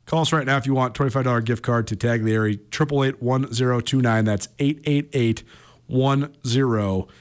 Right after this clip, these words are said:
two nine. Time now for our Treasure State Stars, some of the best individual performances from around the state of Montana.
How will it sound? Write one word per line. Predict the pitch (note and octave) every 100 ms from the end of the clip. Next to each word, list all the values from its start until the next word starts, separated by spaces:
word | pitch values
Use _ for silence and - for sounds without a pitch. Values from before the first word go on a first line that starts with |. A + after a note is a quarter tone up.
| - -
two | - C#3+
nine. | C3 G2 D#2
Time | E3+
now | F#3 F#3
for | F3+ E3
our | D3+
Treasure | B2+ F3 D#3+
State | D3+ D3 A2+
Stars, | F#3 G3+ F3+
some | -
of | D3+
the |
best | C3+ D3 -
individual | F3+ D#3 D#3 F#3 G#3+ E3
performances | D3 C3+ B2+ B2+ - E3+
from | E3+ C#3
around | C3 C3
the | B2
state | - C3 A#2
of |
Montana. | A2 F#2+ - G#2 B2+ D#3